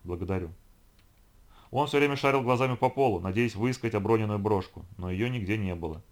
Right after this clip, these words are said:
Если бы выпала, лежала бы на виду. Здесь просто некуда закатиться.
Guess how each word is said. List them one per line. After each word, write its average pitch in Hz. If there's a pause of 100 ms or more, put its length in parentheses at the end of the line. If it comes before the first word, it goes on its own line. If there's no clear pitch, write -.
(640)
Если 110
бы 113
выпала, 117
лежала 95
бы 110
на 113
виду. 101 (640)
Здесь 95
просто 113
некуда 113
закатиться. 92